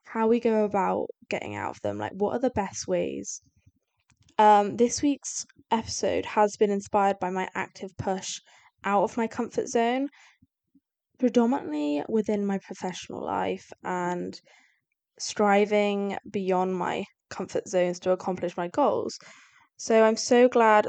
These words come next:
that focusing on the shallow-ended episodes first has boosted my confidence during the recording period. And now I want to focus on pushing the podcast further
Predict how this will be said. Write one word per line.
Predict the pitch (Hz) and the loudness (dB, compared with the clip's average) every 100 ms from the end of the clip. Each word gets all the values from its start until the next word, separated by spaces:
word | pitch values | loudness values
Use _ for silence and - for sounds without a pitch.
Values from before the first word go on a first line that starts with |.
| - | 0
that | 202 196 - | -2 0 0
focusing | 196 196 - 233 | -2 -2 -4 -2
on | 214 | -2
the | 208 | -4
shallow-ended | - 190 180 180 175 | -2 0 0 0 -4
episodes | - 180 - - 185 190 | -4 -6 -6 -2 -2 -2
first | - 190 - 196 | -2 0 0 -2
has | - - 185 180 | -6 0 0 0
boosted | 190 185 - 175 175 | -2 -2 -2 -4 -4
my | - 185 | -6 -8
confidence | - 226 - - 226 226 | -6 -8 -2 2 0 0
during | - 180 180 | -4 -4 -2
the | 190 | -6
recording | 196 - 214 208 | -8 0 0 0
period. | - 208 202 208 208 - - - - - - | -2 -2 0 0 -2 -4 -20 -20 -20 -16 -2
And | 214 214 | 0 4
now | 202 208 | 4 4
I | 208 | 2
want | 208 - | 2 0
to | - | -6
focus | - 196 190 - - | 0 2 2 -6 -6
on | 98 95 | -4 -2
pushing | - 196 - 202 | -4 -6 -4 -6
the | |
podcast | 190 - - 185 185 - | -6 -10 -6 -6 -6 -6
further | - 190 185 185 185 | 2 4 4 2 0